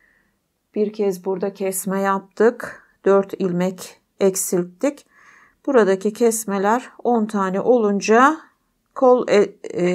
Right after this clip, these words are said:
eksiltmelerini bırakacağız ve birer birer yaka eksiltmesine devam edeceğiz. Kol evinin kesmeleri bitti arkadaşlar. Şu anda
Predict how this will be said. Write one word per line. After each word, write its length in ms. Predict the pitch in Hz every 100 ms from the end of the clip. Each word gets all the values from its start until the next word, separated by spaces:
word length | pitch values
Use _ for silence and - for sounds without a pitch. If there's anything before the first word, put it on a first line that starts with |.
| 180 175 175 175
eksiltmelerini 800 | 208 214 208 214 196 185 190 190
bırakacağız 800 | 226 226 220 214 226 240 294 - - _ _ - _ _
ve 220 | 233 269 262 _
birer 380 | 262 240 208 180
birer 260 | 190 220 247
yaka 400 | 214 208 226 240
eksiltmesine 800 | 214 208 - 185 190 185 220 240
devam 340 | 196 180 170
edeceğiz. 640 | 170 - - 175 - - - _ _ _ - _ _ _ _ _ _ _ _ _ _ _ _ _ _ _ _ _ _ _ _ _ _ _ _ _ _ _
Kol 200 | 392 370
evinin 300 | 320 294 320
kesmeleri 640 | 320 302 - 285 277 269
bitti 260 | 240 - 247
arkadaşlar. 760 | 240 247 214 226 226 262 302
Şu 240 | 320 359 285
anda 520 | 262 254 247 294